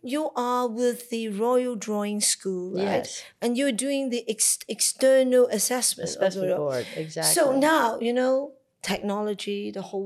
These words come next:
Speaker 1: world is evolving. What do you think about art? I mean,
Speaker 2: Mm-hmm.
Speaker 1: drawings?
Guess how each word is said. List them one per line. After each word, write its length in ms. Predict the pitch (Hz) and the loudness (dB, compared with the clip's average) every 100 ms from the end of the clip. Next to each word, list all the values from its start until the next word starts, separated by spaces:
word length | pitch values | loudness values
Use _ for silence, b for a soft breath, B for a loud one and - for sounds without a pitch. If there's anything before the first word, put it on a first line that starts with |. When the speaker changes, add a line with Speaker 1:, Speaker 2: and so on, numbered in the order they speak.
| 208 | -4
Speaker 1:
world 220 | 202 196 | -4 -4
is 180 | 185 196 | -4 -4
evolving. 840 | 190 185 202 196 202 214 214 233 254 | -6 -6 -6 -4 -4 -6 -6 -10 -6
What 200 | 214 254 | 0 0
do 60 | |
you 120 | 277 | -2
think 260 | 254 269 233 | -6 -6 -6
about 320 | 208 196 - - | -6 -8 -10 -10
art? 400 | 190 202 214 269 - | -8 -6 -6 -10 -8
I 100 | 214 | -6
mean, 180 | 214 202 | -4 -6
Speaker 2:
Mm-hmm. 140 | - | -4
Speaker 1:
drawings? 640 | 196 156 160 160 180 - | -4 0 0 -2 -6 -8